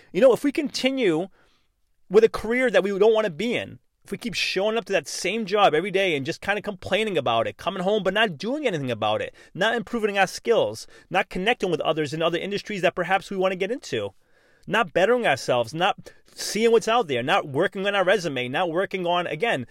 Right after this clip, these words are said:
connections, skills, bettering ourselves to create better opportunities for ourselves. If we're not doing any of these things, but we continue to do more of what we are currently doing, which is going to the same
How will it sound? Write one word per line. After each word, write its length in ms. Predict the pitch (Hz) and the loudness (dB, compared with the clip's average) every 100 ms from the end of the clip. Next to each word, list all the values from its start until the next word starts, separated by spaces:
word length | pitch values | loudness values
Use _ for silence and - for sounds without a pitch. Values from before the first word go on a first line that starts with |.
| _ | _
connections, 640 | - 175 226 - 147 123 - | -6 0 0 0 -4 -4 -8
skills, 640 | - 220 196 120 110 - - _ _ _ | 0 4 4 2 -2 -12 -20 _ _ _
bettering 400 | 123 208 262 226 | 2 6 6 4
ourselves 460 | 143 - 147 143 139 | 0 0 2 2 0
to 80 | 170 | -6
create 280 | 196 202 | 0 0
better 200 | 151 196 | 2 0
opportunities 500 | 202 202 - 311 349 | 0 -2 -4 -4 -4
for 120 | - 117 | -2 -2
ourselves. 600 | 113 117 104 107 - - _ _ _ _ _ _ _ _ _ _ _ _ _ _ _ - | -2 -4 -4 -8 -14 -18 _ _ _ _ _ _ _ _ _ _ _ _ _ _ _ 2
If 160 | 185 | 4
we're 80 | 220 | 6
not 180 | 262 302 | 4 2
doing 260 | 262 254 202 | 0 0 0
any 180 | 220 226 | 0 0
of 80 | |
these 180 | 170 170 | 0 -4
things, 320 | - 247 180 | -2 -2 -2
but 140 | 131 175 | -2 -2
we 80 | 185 | -2
continue 480 | 180 - 240 247 | -8 -6 -4 -4
to 100 | 170 | -6
do 240 | 147 143 196 | -8 -6 -4
more 340 | 165 185 214 | 2 6 6
of 180 | 165 127 | 6 2
what 180 | 185 165 | 2 2
we 140 | 180 | 2
are 80 | 170 | 0
currently 420 | - - 185 165 | 0 -4 -2 -2
doing, 320 | 135 185 214 151 | 0 2 4 2
which 220 | 151 185 | 0 0
is 200 | 156 123 - - 123 | -2 -4 -14 -14 0
going 300 | 170 202 226 | 4 6 4
to 80 | - | 0
the 120 | 156 | -6
same 480 | - 175 165 165 | -4 -4 -2 -4